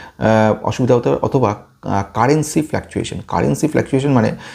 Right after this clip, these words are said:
basically কী হয়, এইসব ইন্ডিয়ান কোম্পানিগুলো, এরা বেঙ্গালুরু বেসড কোম্পানিটা, এবার এরা কী করে, যখন যে প্রোডাক্টগুলোকে বা সার্ভিসগুলো এরা অন্য অন্য জায়গায় দেয়, তখন তাদের বিনিময়ে তারা কী করে, তারা অ্যামাউন্টটা পায় কিন্তু ডলারে। এবার ডলারে যখন দাম কমতে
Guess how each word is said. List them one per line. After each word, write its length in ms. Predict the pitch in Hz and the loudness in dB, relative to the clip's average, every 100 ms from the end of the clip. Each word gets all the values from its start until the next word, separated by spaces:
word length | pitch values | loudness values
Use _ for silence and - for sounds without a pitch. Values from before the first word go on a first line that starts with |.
| - - | -6 0
basically 420 | 113 143 151 147 | 2 4 2 2
কী 180 | 151 147 | 2 0
হয়, 200 | 123 113 | 0 -2
এইসব 260 | - 113 127 | -2 2 2
ইন্ডিয়ান 300 | 110 120 131 | 4 4 4
কোম্পানিগুলো, 600 | 123 117 131 123 107 120 - - - | 2 0 0 2 0 -2 -6 -20 -6
এরা 200 | - 117 | 2 4
বেঙ্গালুরু 440 | 120 113 120 131 131 | 4 4 4 4 4
বেসড 240 | 117 113 | 2 0
কোম্পানিটা, 440 | - 101 104 101 120 | -2 -4 -4 -4 -4
এবার 200 | 117 135 139 - | -2 0 0 2
এরা 180 | 131 | 2
কী 140 | 151 143 | 2 0
করে, 220 | 131 123 | 2 2
যখন 300 | 110 107 127 | 2 0 -2
যে 120 | 120 113 - | -2 -2 -2
প্রোডাক্টগুলোকে 520 | 110 127 127 131 131 | 0 2 2 2 2
বা 200 | 123 - | 0 -2
সার্ভিসগুলো 680 | - 104 113 131 - 127 - - - - | -2 -2 0 -2 2 0 0 -8 -16 0
এরা 240 | 110 117 - | 2 2 2
অন্য 220 | 123 131 | 0 0
অন্য 180 | 143 147 | 0 0
জায়গায় 240 | 135 131 | 0 0
দেয়, 380 | 117 98 107 98 - | 0 2 2 0 -6
তখন 300 | - - 143 | -10 -6 -6
তাদের 260 | 127 107 135 | -2 2 2
বিনিময়ে 420 | 117 117 110 127 214 | 4 4 4 2 0
তারা 180 | - 92 | -2 -2
কী 160 | - 127 | -2 0
করে, 260 | - 127 175 - - - | 0 0 -4 -16 -10 -2
তারা 220 | 101 117 - | 0 0 -2
অ্যামাউন্টটা 380 | 110 117 120 123 | 0 2 2 0
পায় 260 | - 113 120 | 0 -2 0
কিন্তু 200 | 123 131 | 0 2
ডলারে। 400 | 113 107 82 - - - - | 4 4 0 -6 -14 -20 -4
এবার 260 | 104 113 | 0 0
ডলারে 360 | 95 107 120 151 | 2 2 4 2
যখন 340 | 147 123 139 | 0 -2 -4
দাম 260 | 117 107 127 | -2 0 0
কমতে 360 | 127 113 117 | 0 0 0